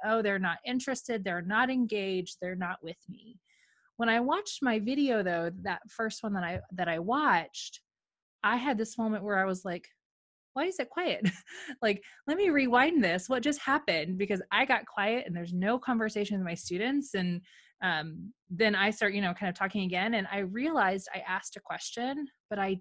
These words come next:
did so in a very sloppy way. So I would, I tended to over scaffold a lot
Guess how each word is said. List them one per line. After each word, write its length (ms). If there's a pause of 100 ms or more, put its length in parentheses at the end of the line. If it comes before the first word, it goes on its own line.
(140)
did 240
so 300
in 140
a 80
very 240
sloppy 640
way. 360 (200)
So 160
I 180
would, 200 (160)
I 120
tended 320
to 120
over 340
scaffold 640
a 60
lot 540